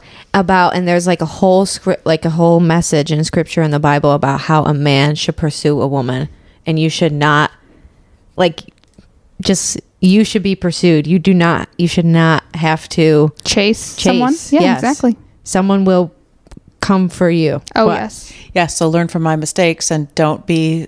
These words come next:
Speaker 3: sneaking away to call the guy because you're pursuing him or trying to get him to call.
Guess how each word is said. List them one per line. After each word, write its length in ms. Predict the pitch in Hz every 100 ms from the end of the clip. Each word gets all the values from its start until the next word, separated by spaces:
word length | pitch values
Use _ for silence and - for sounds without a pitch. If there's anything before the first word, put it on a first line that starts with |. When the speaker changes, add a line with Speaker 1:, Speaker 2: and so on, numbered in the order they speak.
| -
Speaker 3:
sneaking 380 | - 190 180
away 280 | 170 165 165
to 80 | 165
call 360 | 160 170 160 160
the 80 | 160
guy 420 | 165 160 156 160
because 480 | 160 - 156 156 165
you're 140 | 151
pursuing 440 | - 165 180 160
him 320 | 165 165 147 147 _ _
or 80 | 160
trying 200 | - 180
to 40 | 165
get 140 | 180
him 120 | 185
to 80 | 175
call. 280 | 208 208 175